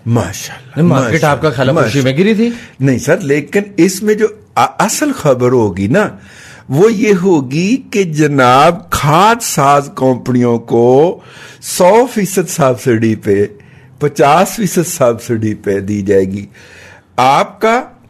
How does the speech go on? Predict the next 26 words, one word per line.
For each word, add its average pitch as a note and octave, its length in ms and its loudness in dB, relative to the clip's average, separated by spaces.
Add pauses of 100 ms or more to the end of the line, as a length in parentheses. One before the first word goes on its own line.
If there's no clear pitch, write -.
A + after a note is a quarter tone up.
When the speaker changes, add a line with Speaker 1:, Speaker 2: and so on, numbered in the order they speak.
(220)
Speaker 1:
आपके D3 300 0
घर F3+ 240 2
में D#3+ 140 -2
जो F#3 80 0
गैस E3 280 2
जलती F3 360 0
है, F#3+ 160 -4 (1120)
मेरे F3 260 4
घर A#2 260 -4
में G#2 160 -4
जो A2+ 120 -2
गैस G#2 320 0
जलती G#2+ 400 -6
है, C3+ 220 0 (560)
उसकी G3 460 0
कीमत D#3 520 -2
जो B2+ 200 0
है A2 500 0 (100)
वो C3+ 280 0
तकरीबन C3+ 640 -2
कोई D#3 180 -4
सवा C3+ 360 0
तीन C3+ 420 -2
सौ D3 240 -2
रुपए A#2 520 0
per A#2 120 2